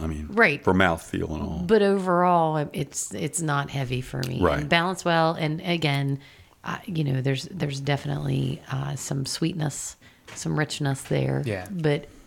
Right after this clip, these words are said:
Speaker 2: but light and
Speaker 1: Mm-hmm.
Speaker 2: finishes for me a little bit, may-, like I said, maybe florally,
Speaker 3: Mm-hmm.
Speaker 2: but not in a bad way. Balanced well.
Speaker 3: Yeah.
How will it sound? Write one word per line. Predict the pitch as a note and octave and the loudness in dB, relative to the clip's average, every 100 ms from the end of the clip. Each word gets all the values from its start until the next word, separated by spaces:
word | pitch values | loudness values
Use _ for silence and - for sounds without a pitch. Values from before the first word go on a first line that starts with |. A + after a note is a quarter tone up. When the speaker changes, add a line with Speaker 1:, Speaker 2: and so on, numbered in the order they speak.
| - - F#3 | -20 -20 -4
Speaker 2:
but | D#3 D3 D3+ - - - A#3 | -2 -2 -4 -14 -18 -12 -4
light | D#3 C3+ C3+ A3 | 0 2 0 0
and | - | 2
Speaker 1:
Mm-hmm. | E3+ | 2
Speaker 2:
finishes | F#3+ D#3 - F3 - | 2 2 2 0 2
for | F3 | 2
me | D3+ | 4
a | D#3 | 2
little | D#3+ D3 | 2 2
bit, | D#3 - | 0 0
may-, | D#3 D#3 - - | -2 -4 -6 -8
like | C#3+ | -6
I | F3 | -6
said, | - D#3+ | -4 -2
maybe | E3 E3 | 0 -2
florally, | - E3+ D#3+ E3+ F#3+ G#3 - - - - - | -2 -2 -2 -2 -4 -6 -10 -20 -20 -20 -14
Speaker 3:
Mm-hmm. | F#2+ G#2+ | -10 -2
Speaker 2:
but | G#3 | 2
not | F#3 F3 | 4 6
in | |
a | |
bad | G3+ G#3 F3 | 8 6 6
way. | E3 G#3+ B3 - - | 2 2 -2 -14 -4
Balanced | C#3+ E3 G3 | 0 0 0
well. | G3 F3+ B3+ - - - - | 2 2 0 -8 -20 -20 -14
Speaker 3:
Yeah. | - G2+ | -10 -8